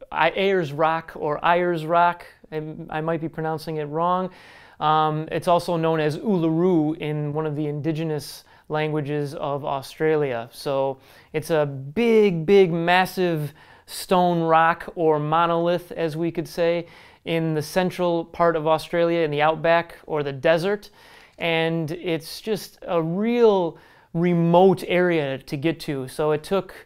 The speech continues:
um, about a week's worth of driving slowly, um, to get up there from where I currently reside. And it's, uh, uh, it's just a really grueling and long adventure to get up to where this,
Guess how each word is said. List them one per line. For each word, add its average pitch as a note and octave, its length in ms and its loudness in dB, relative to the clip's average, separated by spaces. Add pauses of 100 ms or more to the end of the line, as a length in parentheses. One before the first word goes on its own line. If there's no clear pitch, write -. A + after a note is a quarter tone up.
(420)
um, D#3 380 -2
about F3 320 6
a E3 60 4
week's F#3 520 -2
worth F3 260 0
of D3+ 160 -4
driving E3+ 840 0 (140)
slowly, F#3+ 840 2 (140)
um, D3+ 500 -2
to D3+ 140 -6
get D3+ 180 2
up D3+ 160 2
there D3 180 2
from D3 440 -6 (240)
where D#3 160 2
I D3 80 2
currently D#3+ 420 -4
reside. D#3+ 600 -4 (340)
And D#3+ 240 -2
it's, D#3+ 300 -6
uh, D#3+ 40 0
uh, D3+ 640 -2
it's - 380 -10
just F#3 220 -8
a E3 100 -2
really F3+ 420 -2
grueling E3+ 680 0 (280)
and D3 400 -4 (120)
long E3 480 2
adventure D#3 420 -2
to D3 80 -4
get D3+ 140 0
up D3+ 160 -2
to C#3+ 240 -4
where D#3 340 0
this, D3 400 -4